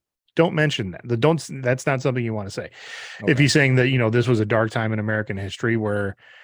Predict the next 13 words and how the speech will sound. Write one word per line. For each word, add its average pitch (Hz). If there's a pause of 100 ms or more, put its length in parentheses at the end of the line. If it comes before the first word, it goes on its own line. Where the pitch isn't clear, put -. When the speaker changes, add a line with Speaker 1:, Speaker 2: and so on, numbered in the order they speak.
(180)
Speaker 1:
um, 87 (120)
n-, -
nobody 123
was 110
getting 107
along, 139
there 113
was 95
a 95
lot 92
of 110
divide, 110
and, 92